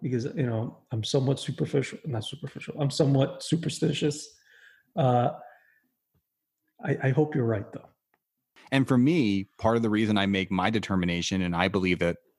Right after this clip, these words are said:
Speaker 2: the Titanic is officially sinking and that they've hit an iceberg, is because there's just not much time left. Granted, it's a month. In politics, that can sometimes be an eternity.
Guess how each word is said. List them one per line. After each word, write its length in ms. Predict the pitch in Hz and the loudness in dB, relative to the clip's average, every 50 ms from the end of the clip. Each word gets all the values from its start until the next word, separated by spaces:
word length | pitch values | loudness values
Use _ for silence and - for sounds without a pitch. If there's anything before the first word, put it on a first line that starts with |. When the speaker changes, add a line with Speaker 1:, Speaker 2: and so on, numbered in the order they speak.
| _ - | _ -8
Speaker 2:
the 120 | 95 87 | -8 -6
Titanic 540 | 78 - 104 87 82 - - 90 87 85 87 - | -2 0 -2 -2 0 0 -2 0 0 -2 -2 -2
is 160 | 95 95 87 | -2 0 0
officially 420 | 90 87 - 90 82 - 95 90 80 | 0 0 0 -2 -2 -2 -4 -6 -6
sinking 460 | - 95 87 85 - 87 101 120 131 _ _ _ _ _ _ _ _ _ _ - | -6 -6 -6 -8 -8 -8 -10 -10 -10 _ _ _ _ _ _ _ _ _ _ -2
and 80 | 104 | 0
that 100 | 98 98 | 0 0
they've 160 | 98 95 92 | 0 -2 -2
hit 120 | 92 107 98 | 0 -2 -2
an 80 | 92 | -2
iceberg, 560 | 92 90 90 85 - - 92 90 95 110 131 131 - _ _ _ _ _ _ _ _ _ - | -2 -6 -8 -8 -10 -8 -8 -8 -6 -8 -8 -12 -14 _ _ _ _ _ _ _ _ _ -4
is 80 | 120 | -2
because 240 | 110 139 131 151 139 | 0 2 2 2 2
there's 120 | 139 123 107 | 2 2 2
just 160 | 139 127 - | 2 2 4
not 220 | 127 120 131 - | 4 4 4 2
much 240 | 131 120 113 - - | 2 0 0 0 -2
time 280 | - - 110 104 104 95 | -4 -2 0 2 2 2
left. 400 | 95 92 90 92 - - _ - _ _ _ _ _ _ _ _ _ _ _ _ _ _ _ _ _ _ _ _ _ _ | 0 -2 -4 -6 -10 -14 _ -20 _ _ _ _ _ _ _ _ _ _ _ _ _ _ _ _ _ _ _ _ _ _
Granted, 500 | - 135 139 147 - 151 147 143 139 131 - _ _ _ _ _ _ - | 2 2 4 4 4 4 2 2 2 -2 -6 _ _ _ _ _ _ -8
it's 120 | 120 - | -4 0
a 60 | 131 120 | 2 4
month. 400 | 120 120 123 127 127 123 - - _ _ _ _ _ _ _ _ _ _ _ _ _ _ _ _ | 4 4 4 4 2 2 -2 -6 _ _ _ _ _ _ _ _ _ _ _ _ _ _ _ _
In 140 | - 110 107 | -2 -2 0
politics, 480 | - 113 117 120 120 - 131 123 107 - | 2 2 2 2 2 2 0 0 0 0
that 180 | 120 107 107 - | 0 0 0 -2
can 140 | - 113 104 | -4 -6 -4
sometimes 520 | - 113 110 107 - 117 110 104 101 95 | -4 -4 -6 -4 -4 -4 -4 -4 -4 -6
be 120 | 101 104 | -4 -4
an 60 | 104 98 | -4 -4
eternity. 720 | 95 92 - - 104 104 104 104 101 101 101 98 110 | -4 -6 -8 -8 -8 -8 -6 -6 -6 -8 -8 -10 -12